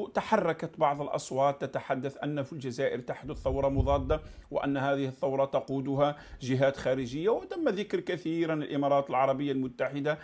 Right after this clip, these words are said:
أنها تقود وتدعم القايد صالح، بل أنه تم اتهام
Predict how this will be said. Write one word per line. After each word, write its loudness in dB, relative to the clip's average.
أنها 2
تقود 0
وتدعم 0
القايد 2
صالح، 0
بل 6
أنه 4
تم 4
اتهام 2